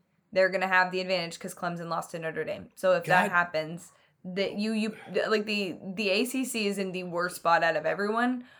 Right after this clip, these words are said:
Speaker 1: um, in my opinion. But it was interesting that people were saying that. And then, of course, um, so the top four obviously stayed the same. It was
Speaker 2: Yes.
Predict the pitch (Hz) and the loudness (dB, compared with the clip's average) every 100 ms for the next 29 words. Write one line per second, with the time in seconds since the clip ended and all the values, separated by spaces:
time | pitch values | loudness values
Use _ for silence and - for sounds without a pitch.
0 | - _ 190 196 180 170 165 143 131 - | -20 _ 4 6 6 4 0 -6 -10 -12
1 | _ _ _ _ 196 208 185 180 202 254 | _ _ _ _ 0 2 4 2 2 2
2 | 247 269 302 294 _ _ _ 190 170 196 | 2 0 -2 -8 _ _ _ -8 6 6
3 | 180 160 - - - _ _ 202 196 196 | 8 4 -2 -14 -16 _ _ 2 2 2
4 | - 202 202 202 190 180 170 185 175 170 | -2 -4 -4 -4 -4 -4 -4 -6 -6 -4
5 | 170 175 170 175 - 214 208 202 208 196 | -2 -4 0 2 2 2 2 0 2 2
6 | 190 - _ _ _ _ - 185 185 170 | 0 -10 _ _ _ _ 2 6 6 6
7 | 151 156 156 170 - 247 240 233 220 208 | 4 2 -2 -10 2 6 6 4 0 4
8 | 254 247 214 196 160 185 190 185 175 170 | 4 6 8 8 8 4 0 -6 -6 -4
9 | 170 165 - 165 165 - 151 160 156 139 | -4 -6 -4 -4 -6 -6 -4 -2 -2 -4
10 | 120 - - - | -4 -6 -10 -14